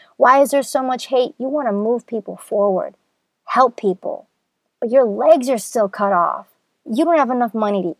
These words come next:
eat. You don't have a house. You don't have a place to stay. You go home and you cry because you're in so much pain.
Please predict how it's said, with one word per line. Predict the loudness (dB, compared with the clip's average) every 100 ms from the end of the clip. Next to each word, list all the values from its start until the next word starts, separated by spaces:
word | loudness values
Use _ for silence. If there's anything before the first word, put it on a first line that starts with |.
| -2
eat. | 0 2 0 -8 _ _ _ _ _ -4
You | 0
don't | 2
have | 0
a |
house. | -2 0 2 2 -2 -10
You | -6 -2
don't | 0
have | -2
a |
place | -2 0 0 -2
to |
stay. | -12 -8 0 2 4 2 -2 _ _ _ _ _ -4
You | 0
go | 4 4
home | 4 2 2
and | 0
you | -2
cry | -2 -2 0 0 -2 -4 -12 _ _ _ _ _ _ _ -8
because | -4 0 0
you're | 0
in | 0
so | -2 -2
much | 0 0 -2
pain. | -4 0 0 -2 -10